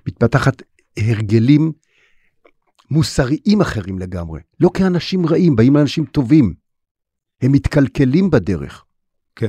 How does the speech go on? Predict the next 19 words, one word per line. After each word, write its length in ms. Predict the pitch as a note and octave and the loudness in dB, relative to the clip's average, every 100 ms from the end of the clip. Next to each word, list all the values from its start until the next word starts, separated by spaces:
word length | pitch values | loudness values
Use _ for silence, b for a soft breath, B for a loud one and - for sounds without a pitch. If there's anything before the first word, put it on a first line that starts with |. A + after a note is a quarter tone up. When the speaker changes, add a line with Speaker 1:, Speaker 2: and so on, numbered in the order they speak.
| - | -6
Speaker 1:
כי 80 | G#2+ | -4
זה 100 | B2+ | -2
Speaker 2:
אנ-, 100 | C3+ | 0
Speaker 1:
עימות 320 | B2 D#3 - | 0 0 -2
אחר. 260 | - - D3+ | -8 -2 2
Speaker 2:
אנחנו, 440 | F3 - G#3 F#3+ B2 | 2 0 -4 -6 -10
אנחנו 400 | - E3 - E3+ | -6 -4 -2 -2
מטילים 480 | C#3 - B2+ C3+ | -2 -2 0 0
עליהם 380 | B2+ A2+ G#2+ A2+ | 0 -4 -4 -8
את 120 | G#2+ | -8
המלאכה 340 | A2+ A2 G#2+ A#2+ | -10 -10 -8 -4
Speaker 1:
אנחנו 240 | B2+ C#3 | -2 0
Speaker 2:
הזאת. 120 | C#3 | -2
Speaker 1:
מטילים 280 | C#3 D#3 G3 | 0 2 2
עליהם 160 | G3+ D3+ | 2 2
דבר 240 | C#3 D3 | 2 0
Speaker 2:
כן. 100 | B2 | 0
Speaker 1:
בלתי 200 | D3 D#3 | 0 2
אפשרי. 340 | C3+ - A#2+ | 0 0 -4